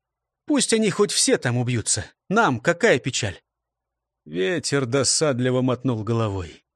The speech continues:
«Да не в них дело, пендель.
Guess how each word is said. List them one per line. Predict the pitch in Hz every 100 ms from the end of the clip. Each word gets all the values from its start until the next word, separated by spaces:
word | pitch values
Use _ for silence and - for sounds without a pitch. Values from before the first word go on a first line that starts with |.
| _
«Да | 120 117 175
не | 190 196
в | 185 190
них | 208 202 180 123
дело, | 120 190 175 147
пендель. | 120 165 190 180 135 95